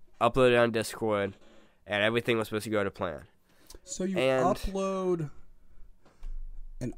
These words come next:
Speaker 2: update to a game to Discord? I thought Discord was just
Speaker 1: No, it's just a,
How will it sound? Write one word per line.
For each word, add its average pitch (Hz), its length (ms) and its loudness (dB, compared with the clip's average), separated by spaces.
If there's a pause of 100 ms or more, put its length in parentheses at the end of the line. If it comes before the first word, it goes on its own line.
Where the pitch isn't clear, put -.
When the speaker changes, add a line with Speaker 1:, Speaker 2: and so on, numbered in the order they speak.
Speaker 2:
update 160 460 4
to 147 160 4
a 127 60 2
game 131 500 2
to 165 100 0
Discord? 196 800 2
I 147 40 0
thought 165 260 0
Discord 160 500 2
was 135 180 2
just - 540 -4 (360)
Speaker 1:
No, 143 160 6 (300)
it's 151 240 0
just 147 480 0
a, 113 40 -6